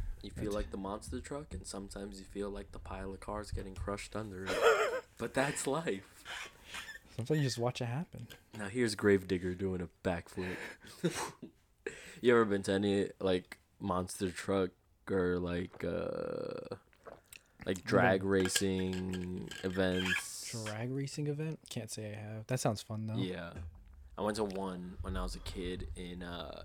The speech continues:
Speaker 1: in Englishtown, New Jersey. They
Speaker 2: Ye
Speaker 1: have,
Speaker 2: old Englishtown?
Speaker 1: they have, like, a,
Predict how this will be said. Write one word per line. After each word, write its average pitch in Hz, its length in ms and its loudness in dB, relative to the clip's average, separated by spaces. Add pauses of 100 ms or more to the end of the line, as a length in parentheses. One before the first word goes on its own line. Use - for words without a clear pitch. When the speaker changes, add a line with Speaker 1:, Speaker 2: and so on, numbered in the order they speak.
Speaker 1:
in 92 100 2
Englishtown, 95 720 -2
New 87 80 0
Jersey. 92 560 -6 (240)
They 139 160 8
Speaker 2:
Ye 160 60 8
Speaker 1:
have, 151 80 12
Speaker 2:
old 135 220 8
Englishtown? 147 680 2
Speaker 1:
they 110 120 8
have, 107 180 8
like, 101 200 2
a, 92 280 -2